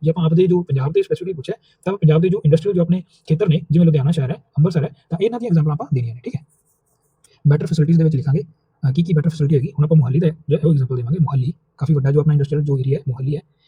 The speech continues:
is developing। ਠੀਕ ਹੈ, ਇਹ ਅਜੇ ਜੋ ਹੈ ਡਿਵੈਲਪ ਹੋ ਰਿਹਾ, ਡਿਵੈਲਪਿੰਗ ਰੈਪਿਡਲੀ, ਤੇਜ਼ੀ ਨਾਲ, ਰੈਪਿਡਲੀ with ਆਈ ਟੀ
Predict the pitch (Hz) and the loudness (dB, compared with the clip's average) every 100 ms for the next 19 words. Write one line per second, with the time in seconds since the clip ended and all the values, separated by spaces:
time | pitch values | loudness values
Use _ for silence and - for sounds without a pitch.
0 | - 190 - _ _ _ _ _ _ _ | -4 -2 -2 _ _ _ _ _ _ _
1 | _ _ - 127 127 139 175 - - - | _ _ -6 -2 0 0 2 0 -4 -20
2 | _ _ 180 151 156 147 180 160 143 135 | _ _ -4 0 2 4 4 2 2 -2
3 | - 131 131 139 127 123 175 _ _ _ | -4 -6 -4 -2 -4 -8 -14 _ _ _
4 | - 131 143 170 170 - 139 143 120 - | -8 -2 0 2 0 -2 0 0 0 -6
5 | _ _ _ - 131 139 160 - _ _ | _ _ _ -10 -4 0 -2 -2 _ _
6 | _ _ _ _ _ 135 147 180 - _ | _ _ _ _ _ -2 -2 -2 -12 _
7 | _ _ _ _ _ _ _ - 135 131 | _ _ _ _ _ _ _ -2 0 0
8 | 196 | -2